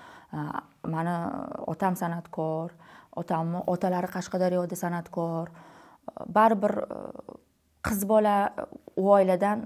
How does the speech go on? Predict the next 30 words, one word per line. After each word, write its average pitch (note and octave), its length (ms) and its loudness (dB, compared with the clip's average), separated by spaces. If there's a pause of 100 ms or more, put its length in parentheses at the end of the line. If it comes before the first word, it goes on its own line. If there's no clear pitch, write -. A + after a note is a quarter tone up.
nima, B3 160 2
erkak C4 320 0
kishini A#3 180 0
sindiradigan A3+ 500 2
baribir F#3+ 320 -2
qiz F#3+ 160 -6
bola G3 240 2
bo'ladi-da. E3+ 520 -4
O'shaning F#3 260 -6
uchun G3 100 -8
mani F#3 200 -4
orqamdan F3+ 580 -4
yomon G#3+ 340 6
nom G3 160 2
kelishini G3 380 -6
men F#3+ 120 2
oilamga F3 300 -6
xohlamayman. F3+ 640 -6 (600)
Shuning, A3 260 -2 (160)
shularni A3+ 420 2
yetti A#3 260 2
o'lchab A3 360 2
bir G#3+ 100 -2
kesib, G#3 400 -4 (140)
e, G#3 80 -6 (500)
ko'p C#4 240 8
qarshiliklarga G3+ 560 0
qaramasdan, F#3+ 720 -4 (840)
nima F#3+ 140 4
deydi F3+ 280 0